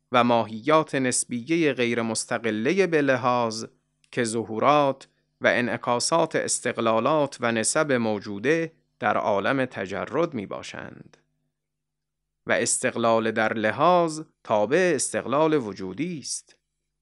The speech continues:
به وجهی که اگر چنانچه استقلال وجودی ماهیت جوهری را از دستش بگیریم، نسبتی از نسب خواهد بود. و اگر نسبتی را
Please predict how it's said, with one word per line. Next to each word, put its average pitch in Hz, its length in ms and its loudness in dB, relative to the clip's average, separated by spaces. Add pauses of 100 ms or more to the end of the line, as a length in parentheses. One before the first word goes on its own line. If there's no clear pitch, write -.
(100)
به 131 160 4
وجهی 170 540 2
که 131 380 -2
اگر 190 320 0
چنانچه 151 600 -2
استقلال 135 760 2
وجودی 120 680 -2
ماهیت 143 760 0
جوهری 131 640 -2
را 123 400 2
از 131 260 0
دستش 185 540 -2
بگیریم، 127 840 -6 (680)
نسبتی 175 760 2
از 104 240 -6
نسب 131 480 -2
خواهد 92 400 -4
بود. - 440 -18 (1160)
و 113 140 2
اگر 139 280 6
نسبتی 160 600 0
را 135 400 2